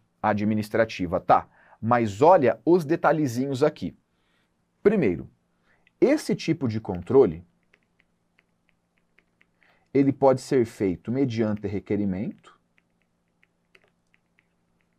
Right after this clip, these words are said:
Alguém pede. Alguém pede. Mas ele também pode ser feito de ofício, por iniciativa própria,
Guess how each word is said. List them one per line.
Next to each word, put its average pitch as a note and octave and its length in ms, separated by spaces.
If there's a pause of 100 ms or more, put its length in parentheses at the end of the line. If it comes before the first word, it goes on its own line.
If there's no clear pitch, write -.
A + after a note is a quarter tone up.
(320)
Alguém G#3+ 320
pede. A2+ 480 (1700)
Alguém G#2+ 260
pede. D#2+ 420 (1160)
Mas B2+ 720 (460)
ele A2+ 240
também G2+ 520
pode F2 520
ser F#2 320
feito F2 560
de C#3 340 (1400)
ofício, - 760 (360)
por C#4 120
iniciativa G3 400
própria, F#2+ 560